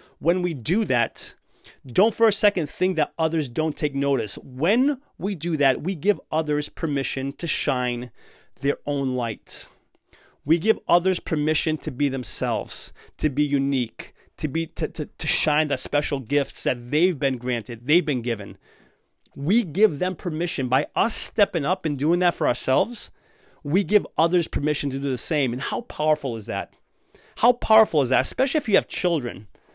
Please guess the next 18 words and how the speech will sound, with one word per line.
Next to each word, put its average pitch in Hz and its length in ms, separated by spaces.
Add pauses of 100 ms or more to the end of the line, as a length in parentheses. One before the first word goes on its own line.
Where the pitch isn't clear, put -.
(140)
right? 170 280 (420)
You, 165 180
you 208 160
show 214 380
them 185 280
that, 147 120
hey, 190 140
step - 440
up. 175 240
You're 180 140
unique. 185 460
You 190 80
have - 160
talent. 170 340
Step - 380
up. 156 160
Use 175 400
those. 104 480